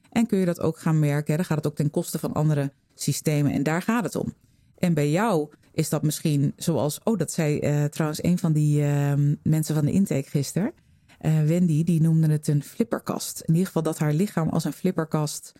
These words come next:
soms tekeer gaat, hè. Heel erg onheilspellend, hè. De ene keer,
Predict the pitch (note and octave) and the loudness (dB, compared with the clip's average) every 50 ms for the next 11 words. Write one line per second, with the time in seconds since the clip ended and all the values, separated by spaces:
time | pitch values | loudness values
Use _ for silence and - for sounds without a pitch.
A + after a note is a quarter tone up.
0 | _ _ _ _ _ - - - E3+ D#3 D3 - - - - - F3+ F#3+ A3+ A3 | _ _ _ _ _ -12 -6 -2 -2 -2 -2 -4 -8 -10 -4 -2 0 0 0 0
1 | - G#3+ A3+ D#4+ - - A3 A3+ C4 A3 F#3+ F3+ E3+ D#3+ D#3 - - - - D#3 | 0 0 0 0 0 -2 -2 0 2 2 2 2 0 0 -4 -6 -10 -4 -2 -2
2 | E3 C#3 D3 C3 B2 - - - - D3 F3+ A3+ A3+ - F3 G#3 A3+ G3+ - - | 0 0 0 0 -2 -2 -6 -4 -2 0 2 2 2 2 0 -2 0 0 0 2
3 | D3+ D3 D3+ - - C#3+ C#3+ C#3+ C#3+ | 2 2 0 0 0 -2 -2 -2 -4